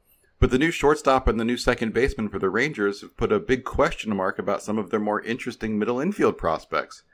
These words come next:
If you were in charge, how would you deal with the situation? Do you see if the prospects can adapt to a new position? Do you trade them?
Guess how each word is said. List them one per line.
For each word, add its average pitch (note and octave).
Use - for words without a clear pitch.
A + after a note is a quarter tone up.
If F#2
you A#2+
were D#3
in G2+
charge, F#2+
how C#3
would F3
you B3
deal A3
with G3
the C3+
situation? F#2+
Do F#2
you G2
see -
if A2+
the G#2
prospects -
can G2+
adapt E2+
to G2
a F2+
new F#2
position? F2+
Do A2+
you E2
trade G3+
them? E3+